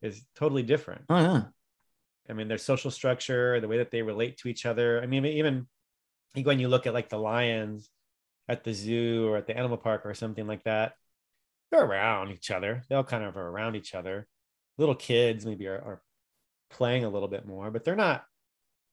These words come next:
Speaker 1: like, necessarily, unless they're babies, they're not really playing with each other.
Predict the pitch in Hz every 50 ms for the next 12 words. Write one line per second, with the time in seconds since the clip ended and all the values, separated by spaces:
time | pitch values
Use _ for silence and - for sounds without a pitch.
0 | _ _ _ _ _ _ _ _ _ _ - 110 107 - - _ _ _ _ _
1 | _ _ _ _ _ 147 131 113 - - - - 120 110 110 107 117 120 113 -
2 | - 113 107 104 101 101 101 - _ _ _ _ _ _ _ _ _ _ - -
3 | _ _ _ _ _ _ _ - 135 139 139 127 110 104 107 101 131 139 139 127
4 | 113 101 - - - - 104 123 135 117 101 92 - - - - - 98 95 92
5 | 92 98 104 104